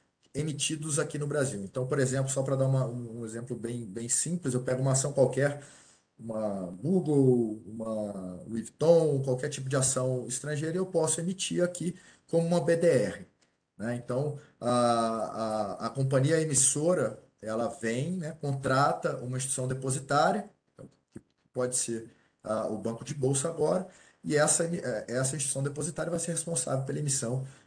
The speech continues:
ah, desses B D Rs, tá? Então, abre a possibilidade, ah, de, de, de, de investimento, ah, nesse tipo de ativo no, no exterior, mas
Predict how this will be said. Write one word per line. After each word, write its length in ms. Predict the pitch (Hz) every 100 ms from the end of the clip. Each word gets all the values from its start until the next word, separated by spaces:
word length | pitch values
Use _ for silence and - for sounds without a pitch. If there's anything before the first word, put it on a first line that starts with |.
| -
ah, 240 | 120 123 120
desses 360 | 120 123 123
B 120 | - 120
D 120 | 135
Rs, 420 | 101 80 - -
tá? 160 | 95 101
Então, 280 | - 123 -
abre 320 | 107 120 123
a 40 |
possibilidade, 760 | 131 135 135 156 127 123 131 - - _ _ _ _
ah, 460 | 113 113 113 110 101
de, 760 | - 113 117 117 113 107 92
de, 760 | 87 104 107 101 98 92 90 87
de, 220 | - 110 -
de 120 | 120
investimento, 1000 | 135 135 147 - 147 135 160 156 170 170 - _ _
ah, 300 | 120 123 123
nesse 280 | 120 131 131
tipo 320 | - 123 -
de 100 | 120
ativo 440 | 131 135 156 175 180
no, 160 | 160
no 140 | 131 139
exterior, 640 | 135 160 156 147 175 - 156
mas 440 | 147 147 151 -